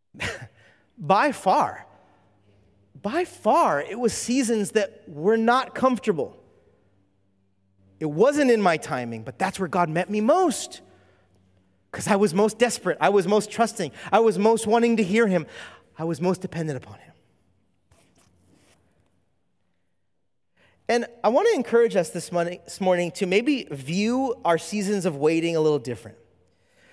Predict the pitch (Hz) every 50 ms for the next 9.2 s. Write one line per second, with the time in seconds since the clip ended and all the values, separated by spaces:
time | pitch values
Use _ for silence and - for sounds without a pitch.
0 | _ _ _ _ _ - 160 185 247 294 370 370 320 330 285 220 196 170 151 185
1 | 220 226 - - 247 247 247 247 233 - 175 180 185 180 185 - - 220 220 226
2 | 220 220 - - - 226 220 214 180 220 202 185 180 165 165 - - 202 190 190
3 | 147 165 214 320 349 - - - - - - _ _ _ _ _ _ _ _ _
4 | _ _ _ _ _ _ _ _ _ _ _ _ _ _ _ _ _ _ _ _
5 | _ _ _ _ _ _ _ _ _ _ _ _ _ _ _ _ _ - 151 165
6 | 208 311 415 403 359 202 180 180 202 190 - - - - - - - - _ _
7 | _ _ _ _ _ _ _ _ _ _ _ _ - - 160 180 208 254 269 226
8 | - - 233 233 233 196 214 226 202 180 131 135 156 170 165 151 113 117 107 127
9 | 170 185 180